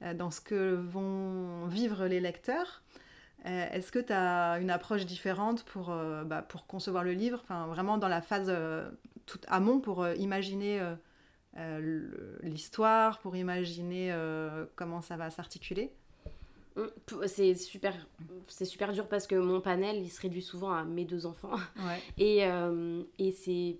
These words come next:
Speaker 2: pas évident de se baser sur leur, uniquement leur ressenti. En fait, je veux parler du ressenti que de mon aîné, hein. Mon petit, il est beaucoup trop petit pour me donner son avis sur les livres que je peux écrire. Mais, euh, c'est,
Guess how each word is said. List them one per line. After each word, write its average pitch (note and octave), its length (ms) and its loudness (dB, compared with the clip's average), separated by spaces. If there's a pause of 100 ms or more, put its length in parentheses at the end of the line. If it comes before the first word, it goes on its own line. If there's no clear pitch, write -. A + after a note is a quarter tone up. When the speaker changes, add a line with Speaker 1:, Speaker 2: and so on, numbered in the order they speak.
(140)
Speaker 2:
pas F3+ 440 -2 (500)
évident G3 280 0
de A#3+ 60 -4
se F#3+ 80 -2
baser F#3 280 4
sur G3 380 -4
leur, F3+ 460 2 (200)
uniquement A3 420 -2
leur G3 200 2
ressenti. F#3+ 440 -2
En F3 40 -8
fait, F3+ 120 -6
je E3 60 -12
veux D3+ 60 -14
parler D#3+ 200 -4
du D#3+ 140 -10
ressenti E3 500 -10
que G3 80 -4
de F3+ 100 0
mon F3+ 180 2
aîné, F#3 280 0
hein. E3 80 -6
Mon D#3+ 260 -8
petit, - 340 -8
il E3 60 -4
est E3+ 60 -4
beaucoup F3+ 240 -8
trop G3 180 -8
petit - 220 -12
pour F#3 180 -6
me E3+ 100 -2
donner F3+ 220 -2
son G#3 240 -2
avis A#3 280 2
sur F#3 260 -4
les F#3 100 0
livres G#3 220 -6
que G#3 100 -8
je G3 100 -8
peux - 120 -4
écrire. F#3 480 -6 (640)
Mais, G3+ 360 6
euh, F3+ 460 2 (800)
c'est, - 380 0